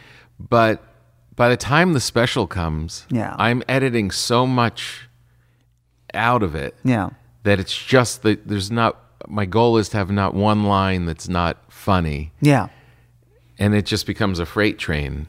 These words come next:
Speaker 1: It just becomes, there's no real pausing. And, uh, I don't know. I mean, maybe there's something about the, like you said, you want the,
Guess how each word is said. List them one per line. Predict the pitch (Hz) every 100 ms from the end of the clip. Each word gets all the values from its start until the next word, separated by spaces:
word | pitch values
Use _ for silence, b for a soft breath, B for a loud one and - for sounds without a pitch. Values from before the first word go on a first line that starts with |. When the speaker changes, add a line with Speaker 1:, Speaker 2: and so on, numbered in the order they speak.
| -
Speaker 1:
It | 101
just | 98 101 -
becomes, | 90 101 90 85 78 - - - - _ _ - - -
there's | 98 85
no | 98 104
real | 95 87 78 - - -
pausing. | 82 82 73 67 80 - b b b b b
And, | - 95 95
uh, | 92 87 82 90 - _ _ _ _ _ _ _ _ _ _ _
I | 98 110
don't | 120 127
know. | 127 80
I | 85
mean, | 101 107
maybe | 110 117 117 113 110 - _ _ _ -
there's | 117
something | - 165 175
about | 143 127 117 -
the, | 117 113
like | 117 113 107
you | 113
said, | 123 113
you | 101
want | 92 101 101
the, | 104